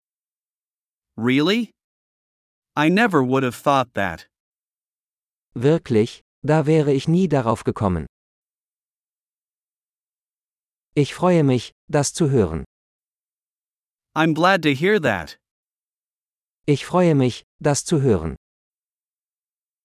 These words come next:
Speaker 2: Es ist schön zu sehen, dass du es zu schätzen weißt.
Speaker 1: It's nice to see that you appreciate it.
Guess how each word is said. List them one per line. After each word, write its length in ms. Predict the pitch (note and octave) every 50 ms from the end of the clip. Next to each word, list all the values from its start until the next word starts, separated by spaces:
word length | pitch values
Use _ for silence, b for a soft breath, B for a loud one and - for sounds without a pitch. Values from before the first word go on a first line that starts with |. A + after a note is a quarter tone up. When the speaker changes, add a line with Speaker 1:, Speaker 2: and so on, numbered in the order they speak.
| _ _ _ _ _ _ _ _ _ _ _ _ _ _ _ _ _ _ _ _ _ _ _ _ _ _ _ _
Speaker 2:
Es 160 | C#3+ C3+ -
ist 200 | D3+ C#3 - -
schön 220 | - F3+ G3 G3
zu 140 | F#3 - C#3
sehen, 380 | G#2 G2 A#2 A#2+ B2 B2+ C3+ C3 _ _ _ _ -
dass 180 | C3+ C3 -
du 140 | - D3+ C#3+
es 140 | C3+ A#2+ -
zu 120 | - D3+
schätzen 440 | C3+ - D3+ C#3 - - A#2 G2+ E2+
weißt. 340 | E2 D#2+ E2 D#2+ - - - _ _ _ _ _ _ _ _ _ _ _ _ _ _ _ _ _ _ _ _ _ _ _ _ _ _ _ _ _ _ _ _ _ _ _ _
Speaker 1:
It's 260 | D#3 D#3+ D3 - -
nice 260 | F#3+ G3 A3+ B3+ A3+ -
to 120 | - E3+
see 280 | C#3+ - - G3 F#3 D3+
that 220 | C#3+ C#3 C3 C3+ -
you 160 | D#3 D#3 D3+
appreciate 680 | D3 C#3 - G3+ A3 G3+ - - C#3+ B2 G2+ F#2+ F2+ F2
it. 180 | D#2+ - -